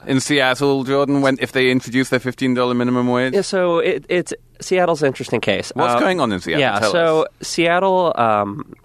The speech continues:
Speaker 2: had a, a highly compe-, so Seattle is, like, as far to the left now as, as you get in an American city. I think they're the new standard bearer, essentially, for the American left. And there was a mayor's race where, uh, well, and a city council's race where there was a socialist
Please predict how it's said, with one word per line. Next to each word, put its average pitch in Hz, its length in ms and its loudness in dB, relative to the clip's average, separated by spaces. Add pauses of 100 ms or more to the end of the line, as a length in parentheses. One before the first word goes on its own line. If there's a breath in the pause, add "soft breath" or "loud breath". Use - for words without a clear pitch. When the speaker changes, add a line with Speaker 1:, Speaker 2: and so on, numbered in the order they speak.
(120)
Speaker 2:
had 120 240 -2
a, 104 320 2
a 110 80 2
highly 170 400 -2
compe-, 139 200 -4 (120)
so 151 200 -2
Seattle 202 380 0
is, 123 80 -2
like, 110 160 -2
as 104 100 -6
far 98 220 -2
to - 80 -8
the 90 60 -6
left 95 200 -6
now 92 200 -6
as, 101 180 -10
as 110 120 0
you 104 80 -4
get 92 200 0
in 92 60 -10
an 92 80 -8
American 90 360 -6
city. 98 180 -4
I 104 40 -2
think 151 140 -2
they're 147 100 2
the 117 120 2
new 113 120 2
standard 92 560 -6
bearer, 90 320 -4
essentially, 98 340 -2
for 110 120 -6
the 101 40 -4
American 101 280 -2
left. 98 120 -4
And 110 100 0
there 123 60 2
was 147 120 2
a - 20 2
mayor's 107 320 0
race 101 320 -2 (320 loud breath)
where, 113 360 2
uh, 113 120 2
well, 113 220 0
and 107 100 -2
a 101 60 -2
city 135 160 -2
council's 95 320 -6
race 95 180 -8
where 110 100 0
there 110 80 0
was 101 80 -2
a 101 60 -4
socialist 147 640 -2